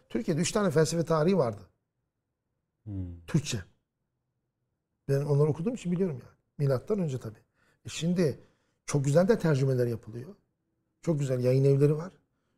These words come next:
Speaker 1: Çevirmenler, mütercimler çok kaliteli.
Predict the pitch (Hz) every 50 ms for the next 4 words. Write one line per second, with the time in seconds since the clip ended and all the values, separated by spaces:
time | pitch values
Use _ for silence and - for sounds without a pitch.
0 | _ _ _ _ - 139 - - - - - - - - - 147 127 139 143 131
1 | 139 139 131 135 135 139 127 127 120 - 131 127 120 117 127 131 127 123 117 107
2 | - - 135 127 - 156 156 160 - 156 175 180 202 214